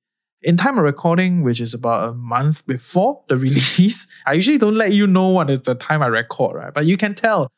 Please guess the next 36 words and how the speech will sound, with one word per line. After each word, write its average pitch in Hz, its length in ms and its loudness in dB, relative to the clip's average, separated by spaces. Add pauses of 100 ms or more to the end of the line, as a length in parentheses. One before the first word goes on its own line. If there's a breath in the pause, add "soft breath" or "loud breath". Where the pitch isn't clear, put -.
(180)
if 202 100 0
I'm 214 80 -2
talking 233 220 -2
about 180 160 2
something 202 220 0
very 175 160 0
current, 139 680 -2
then 131 260 -6 (240)
it's 123 160 -4
recorded 139 360 0
in 120 80 -4
a 113 40 -8
more 120 180 -6
current 120 440 -4
situation. 107 600 -6
But 151 440 -2
yeah, 254 240 0
at 196 100 0
the 214 80 2
time 269 240 -2
of 226 80 0
recording 202 540 -2 (280)
of, 135 340 -2
uh, 120 440 0 (100)
tomorrow's 185 440 2
episode, 131 460 -2
or 151 60 2
next 277 260 0
week's 277 320 0
episode, 131 500 -2
it 117 80 0
was 120 140 -6
about 120 240 -2
one 143 240 0
month 135 320 -4 (100)
earlier. 120 500 -2